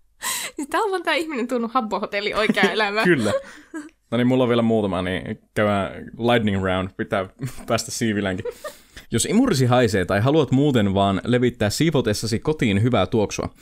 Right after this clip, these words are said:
Speaker 2: niin ripottele pölypussin vaihdon yhteydessä pussiin esimerkiksi vaniljasokeria tai imuroi se jo käytössä olleeseen pussiin lattialta. Myös muut mausteet käy.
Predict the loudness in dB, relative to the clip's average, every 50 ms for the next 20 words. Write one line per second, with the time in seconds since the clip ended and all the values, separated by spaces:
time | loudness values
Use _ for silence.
0 | -20 -20 -20 -16 -4 0 2 4 4 4 2 2 2 2 0 0 2 0 0 -2
1 | -2 -6 _ _ -20 -20 -8 _ 2 4 4 4 2 2 2 0 0 0 0 -2
2 | 0 -2 -2 -4 -8 -16 -20 -10 -2 2 2 4 4 4 2 2 2 2 0 0
3 | 2 2 2 2 2 0 0 -2 -2 0 -2 -2 0 0 0 0 0 2 0 0
4 | 2 4 4 4 4 2 2 0 -2 -4 -4 -6 -6 -6 -8 _ -20 -20 _ _
5 | _ 0 2 4 4 4 4 4 4 2 2 2 2 2 4 4 2 2 2 0
6 | 2 0 2 2 2 2 4 4 4 4 4 2 2 2 2 0 0 0 2 0
7 | 0 0 2 2 2 2 2 2 0 0 -2 0 2 2 4 4 4 4 2 2
8 | 0 0 0 0 0 0 0 -2 -2 -2 -2 -6 -2 -2 0 0 0 0 -2 -4
9 | -8 -18 _ -4 -4 -4 -2 -4 -4 -4 -4 -4 -8 -18 -20 _ _ _ -20 -20
10 | -20 -8 _ 2 2 2 4 4 4 4 4 4 4 2 2 2 2 0 0 -2
11 | -2 -2 -2 0 0 0 2 0